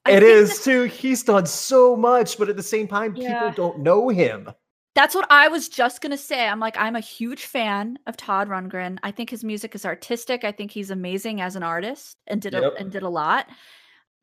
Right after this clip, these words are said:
Speaker 1: B-, but
Speaker 2: Well
Speaker 1: people don't know him by, by name. They only know him by
Speaker 2: Exactly.
Speaker 1: song, you
Speaker 2: Some of
Speaker 1: know?
Speaker 2: the biggest things he's done, he's contributed to. He was, like,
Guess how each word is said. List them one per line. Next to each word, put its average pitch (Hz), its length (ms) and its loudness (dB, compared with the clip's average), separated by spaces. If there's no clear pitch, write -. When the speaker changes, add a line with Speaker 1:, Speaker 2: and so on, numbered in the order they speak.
Speaker 1:
B-, - 80 -20
but 277 140 4
Speaker 2:
Well - 80 4
Speaker 1:
people 311 360 -10
don't 285 300 -8
know 285 260 -4
him 311 240 -6
by, 254 380 -4
by 262 160 -2
name. 254 720 -4
They 262 100 0
only 392 220 -4
know 320 140 0
him 302 200 2
by 254 100 0
Speaker 2:
Exactly. 110 140 -4
Speaker 1:
song, 190 520 -6
you 220 80 -10
Speaker 2:
Some 190 180 4
of 180 60 -2
Speaker 1:
know? 185 60 0
Speaker 2:
the 131 40 -14
biggest 175 280 -2
things 170 200 -2
he's 151 200 -6
done, 135 300 0
he's 139 220 -6
contributed 151 520 -6
to. 180 180 -8
He 160 180 -8
was, 139 160 0
like, 120 180 -4